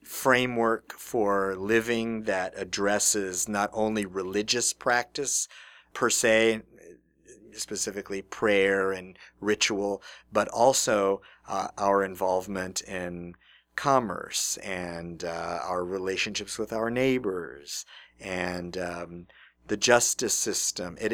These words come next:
it, it's an all-encompassing system. Um, I love the study of halacha, uh, because, uh, well, I'll, I'll draw on, uh,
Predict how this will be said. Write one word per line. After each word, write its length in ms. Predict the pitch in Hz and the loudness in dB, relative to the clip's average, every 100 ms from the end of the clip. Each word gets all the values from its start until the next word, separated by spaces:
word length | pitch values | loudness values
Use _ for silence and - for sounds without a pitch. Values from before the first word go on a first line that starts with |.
| - | 0
it, 200 | 107 - | -2 -2
it's 160 | 107 113 | -2 -2
an 80 | |
all-encompassing 960 | 107 113 120 117 113 113 107 104 107 98 | 2 4 4 4 0 -6 -4 -4 -4 -2
system. 600 | - 127 - 139 131 131 - - - - | -2 0 0 0 0 -4 -14 -20 -20 -4
Um, 240 | 104 104 95 | 0 0 2
I 140 | 123 | 4
love 640 | 117 113 123 165 170 156 - 110 | 4 6 8 8 8 2 -10 -4
the 80 | |
study 380 | 104 - 117 107 | 0 4 4 4
of 100 | 101 | 2
halacha, 720 | 113 107 98 - 107 87 82 - _ - - - _ 90 | 2 0 0 -2 -4 -4 -8 -16 _ -20 -20 -20 _ -6
uh, 280 | 92 92 | -4 -4
because, 1000 | - 98 104 - 127 107 98 95 90 - - - _ _ 82 | -8 -4 -4 0 4 4 4 0 -2 -4 -6 -20 _ _ -16
uh, 320 | 78 - - - _ | -12 -12 -14 -16 _
well, 320 | - 123 104 _ _ _ | 4 4 4 _ _ _
I'll, 160 | - 131 | 4 6
I'll 140 | 139 147 | 8 6
draw 380 | 139 160 175 175 | 8 10 10 10
on, 300 | 135 131 117 | 6 4 4
uh, 440 | 107 98 - | 2 0 -6